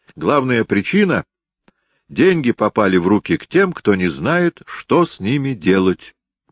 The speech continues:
Кстати, очень интересная проблема в философском смысле.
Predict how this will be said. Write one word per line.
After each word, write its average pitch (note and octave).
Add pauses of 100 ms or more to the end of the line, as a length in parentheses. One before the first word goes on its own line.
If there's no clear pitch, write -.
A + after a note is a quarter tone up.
(800)
Кстати, B2+
очень C#3+
интересная C3+
проблема A2+ (340)
в -
философском F#2+
смысле. -